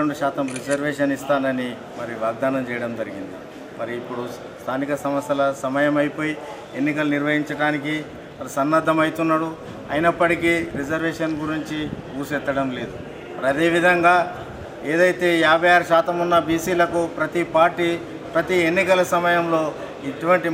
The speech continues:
మాటలు, కల్లబొల్లి మాటలు చెప్పి బీసీలను ఒక ఓటు యంత్రంగానే వాడుకుంటున్నారు. మరి అటువంటి పరిస్థితులలో బీసీలంతా ఏకమై మరి ఉద్యమం చేయాల్సిన సమయం ఆసనమైంది. అదే మూడు రోజుల క్రితము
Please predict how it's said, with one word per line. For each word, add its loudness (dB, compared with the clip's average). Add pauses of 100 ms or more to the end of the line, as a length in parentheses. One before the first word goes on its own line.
మాటలు, 4
కల్లబొల్లి 2
మాటలు 0
చెప్పి -4 (140)
బీసీలను -2 (460)
ఒక -8 (220)
ఓటు 2 (180)
యంత్రంగానే 2 (260)
వాడుకుంటున్నారు. -4 (360)
మరి -4
అటువంటి -2
పరిస్థితులలో -2 (460)
బీసీలంతా 4 (220)
ఏకమై 6 (560)
మరి 2 (840)
ఉద్యమం 4
చేయాల్సిన 4 (720)
సమయం 2
ఆసనమైంది. -4 (400)
అదే 0 (140)
మూడు 0
రోజుల 4
క్రితము 2